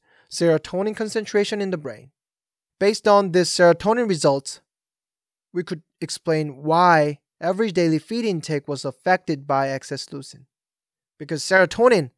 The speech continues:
is the neurotransmitter that is involved in feed intake regulation. Since tryptophan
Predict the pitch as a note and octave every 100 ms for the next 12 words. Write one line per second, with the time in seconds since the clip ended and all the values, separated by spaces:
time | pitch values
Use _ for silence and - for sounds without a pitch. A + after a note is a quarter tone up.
0 | - D#3 E3 D3+ E3+ E3+ - A3+ G#3 F3
1 | D3+ C#3+ D3 D3+ C#3 C3 D3 F3+ E3 _
2 | _ _ D#3+ D3+ - E3 D#3+ D3 D3+ C#3+
3 | C#3 C3+ B2+ C3 - - _ _ _ _
4 | _ _ _ _ - A#3 A3+ - C4+ -
5 | G#3+ G#3 F#3